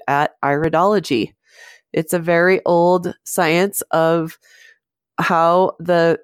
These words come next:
different parts of the iris of the eye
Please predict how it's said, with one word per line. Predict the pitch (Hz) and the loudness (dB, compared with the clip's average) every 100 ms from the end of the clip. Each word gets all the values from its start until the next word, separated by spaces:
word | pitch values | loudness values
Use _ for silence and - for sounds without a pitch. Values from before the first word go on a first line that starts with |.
| 165 | -6
different | 170 185 226 165 | -4 -2 -2 -2
parts | - 180 185 - | -2 -2 -2 -4
of | 165 170 | -4 -2
the | - | -2
iris | 156 185 151 175 - - - _ _ _ _ _ - | 0 0 0 -2 -4 -10 -14 _ _ _ _ _ -4
of | 165 | -2
the | 170 - | -2 0
eye | 151 143 165 202 | 0 0 0 -4